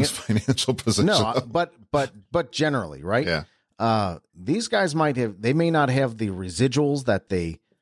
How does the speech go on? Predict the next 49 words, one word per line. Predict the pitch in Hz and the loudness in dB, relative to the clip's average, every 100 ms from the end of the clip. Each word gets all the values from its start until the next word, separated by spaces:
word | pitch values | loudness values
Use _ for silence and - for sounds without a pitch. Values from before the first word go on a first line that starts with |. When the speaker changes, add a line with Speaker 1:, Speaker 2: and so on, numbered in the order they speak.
| _ - _ | _ -20 _
Speaker 2:
they | 85 | -8
probably | 87 123 110 110 | -2 0 2 0
deserve, | 92 87 80 101 120 180 214 143 - | 0 -6 -2 2 4 2 -2 -12 -6
or | 98 | -2
they | 101 | 0
made | 104 110 | 2 0
some | - 90 | 0 -6
poor | - 117 113 | -2 0 0
financial | 110 110 113 117 107 | 0 0 0 0 -4
decisions | 90 120 127 135 95 | -4 -2 0 -2 -4
and | 85 | -2
they | 113 | 0
gotta | 131 104 _ _ - | 0 -2 _ _ -10
stay | - 110 | -6 -2
out | 107 | 0
there | 107 104 95 | 2 2 0
Speaker 1:
<laughs> | |
Speaker 2:
and | 85 | -6
crank | - 107 135 82 | -4 -2 -2 -4
it, | - | -12
right? | - 85 | -2 2
Speaker 1:
Yeah, | 101 110 _ - | 2 0 _ -4
that's | 98 127 | 0 2
Speaker 2:
But | 135 | 4
Speaker 1:
true. | 151 | 4
Speaker 2:
I | 175 | 4
don't | 143 | 0
think | 127 | -2
Ne-, | 113 120 | -2 -2
uh, | 123 | 0
Neil, | 139 127 | 2 4
Speaker 1:
<laughs> | 98 | 4
Speaker 2:
Neil | 135 127 | 4 2
Young's | 104 87 - | 0 -4 -10
fine. | - 98 - 104 - | -4 -4 -2 -4 0
He'll, | 110 113 | 2 2
he'll | - 110 | 2 0
do | 87 78 | 0 -6
all | 69 | -8
right, | 62 62 - | -12 -8 -6
I | - | -6
think. | - - - 147 170 - - | -12 -16 -6 0 0 0 -4
Uh, | 92 90 67 | -2 -6 -2
yeah. | 110 101 - - | 0 -2 -4 -2
Mine, | 147 226 285 214 - | 2 2 0 -4 -2
I, | 151 135 185 | 0 0 0
I, | 175 | 2
I | 208 | 2
saw | 233 170 | 2 2